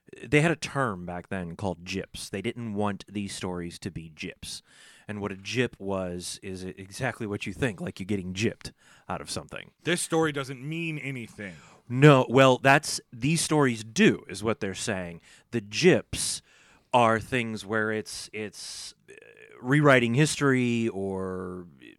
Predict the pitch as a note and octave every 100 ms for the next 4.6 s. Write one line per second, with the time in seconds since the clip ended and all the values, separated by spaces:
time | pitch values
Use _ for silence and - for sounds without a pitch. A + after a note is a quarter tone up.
0 | - - C#3 B2 A#2 A2+ A2 G2 _ -
1 | - _ - A#2 - B2 A2+ G#2 G#2+ F#2
2 | A2+ D3+ D3 C3+ A#2+ A#2 G#2+ F#2+ F#2 F#2
3 | F#2 F2+ F2+ E2+ _ - A#2+ A#2 C#3 C3
4 | B2 - A2+ G#2+ G#2 G#2